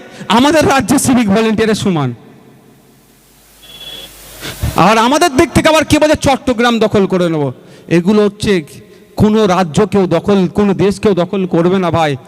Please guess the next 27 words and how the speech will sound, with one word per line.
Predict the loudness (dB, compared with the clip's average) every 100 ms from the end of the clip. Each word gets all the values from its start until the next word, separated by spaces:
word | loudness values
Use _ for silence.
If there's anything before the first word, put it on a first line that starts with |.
| -18 -4
আমার, | 0 2 2 0
আমা-, | 0 0
আপনার | 0 -4 -2 0 2
মস্তিষ্ককে | 2 2 0 -2 -2 0 0 0
দখল | 0 -2 0 0 0
করে | 2 2 0 -2 -12 -6
এরা | 0 0
ক্ষমতার | 0 0 0 0 0 0
মসনদে | -2 -2 -2 0
থাকতে | -2 -4 -6 -6 -6
চাইছে। | -6 -8 -10 -14 -2
এইগুলো | 0 2 2 2
তো | 2
আটকাতে | 0 0 0 4
হবে। | 4 4 2 -2 -10 -20 -4 2 2
এই | 4
নিয়ে | 2
প্রশ্ন | 2 0 2 0 2
না | 2
করে, | 2 2 2 2
সেই | 0
জন্য | 0 0 0
কি | 0 -2 -4 -10 0
মসজিদের | 2 4 2 0 0 2
নিচে | 2 2 0
নাকি | 0 0
মন্দির, | 0 -2 -2 -2